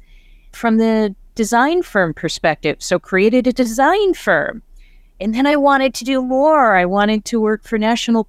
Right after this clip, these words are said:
Park Service. And it just, there was just never enough. This is just the most ripe profession in the world. And there's never an end to all the things that you can do.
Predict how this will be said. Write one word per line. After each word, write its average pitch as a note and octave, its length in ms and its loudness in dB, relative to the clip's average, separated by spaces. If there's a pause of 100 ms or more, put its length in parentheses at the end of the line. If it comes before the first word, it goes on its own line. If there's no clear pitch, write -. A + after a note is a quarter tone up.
(140)
Park - 260 -2
Service. E3+ 640 0
And E3 380 -4 (480)
it A3 160 0
just, B3 260 0
there A3+ 160 0
was A3 200 -2
just A3 260 -2
never A3+ 640 0 (100)
enough. F#3+ 720 -2
This F3+ 240 -6
is - 300 -16 (340)
just - 260 -2
the G#3+ 60 0
most F#3 320 0 (180)
ripe G3 320 0 (140)
profession G3 760 -2
in F3 200 -2
the F3 100 -2
world. F3+ 480 0
And E3+ 380 -6
there's E3+ 260 -6
never G#3+ 400 0
an F#3 100 0
end F#3+ 340 -2
to - 140 -10
all F3 160 2
the F3 100 -6
things F#3 340 -2
that E3+ 160 -4
you E3+ 120 0
can E3 200 -6
do. E3 380 0